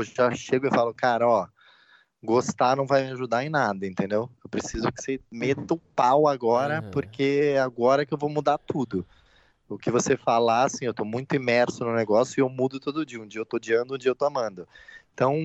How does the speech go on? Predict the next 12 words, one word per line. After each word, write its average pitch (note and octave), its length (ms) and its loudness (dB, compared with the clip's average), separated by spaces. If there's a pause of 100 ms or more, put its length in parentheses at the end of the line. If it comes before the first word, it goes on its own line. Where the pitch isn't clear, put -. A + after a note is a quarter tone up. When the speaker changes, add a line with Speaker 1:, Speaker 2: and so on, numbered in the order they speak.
(200)
Speaker 1:
eu D3 220 4
escuto, D3 640 0
coloco C3 360 2
essas - 180 -10
pessoas, C3+ 640 -2
a C#3 60 -4
gente B2 280 -10
tá B2+ 200 0
lá, B2+ 340 2 (400)
debate C3+ 540 2
algumas C3 340 -4
coisas, D#3 640 -2